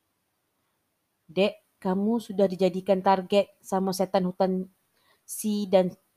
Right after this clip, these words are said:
setan hutan gunung. Kamu tahu nasibnya dukun yang kamu minta tolong?" Kata Kiai itu membuatkan aku syok dan tercengang. Deno ternyata juga sudah menyekutu-, menyekuti Allah. Tidak bisa,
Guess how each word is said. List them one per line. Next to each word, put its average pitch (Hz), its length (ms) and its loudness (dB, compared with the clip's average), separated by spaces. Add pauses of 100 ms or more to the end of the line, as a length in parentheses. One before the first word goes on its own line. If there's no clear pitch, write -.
(140)
setan 196 400 0
hutan 190 320 -2
gunung. 170 480 -2 (760)
Kamu 202 280 -2
tahu 233 240 4
nasibnya 214 480 0
dukun 202 400 -2
yang 190 80 -2
kamu 196 240 -4
minta 196 160 0
tolong?" 185 400 0 (1400)
Kata 180 240 -6
Kiai 175 400 -4
itu - 160 -8
membuatkan 185 480 -2
aku 175 160 -10
syok - 320 -2
dan 170 160 -6
tercengang. 156 560 -8 (480)
Deno 202 240 0
ternyata 190 400 -2
juga 190 240 -4
sudah 190 320 -2
menyekutu-, 175 480 -8
menyekuti 196 560 -4
Allah. 170 320 -6 (440)
Tidak 156 160 -8
bisa, 180 480 -6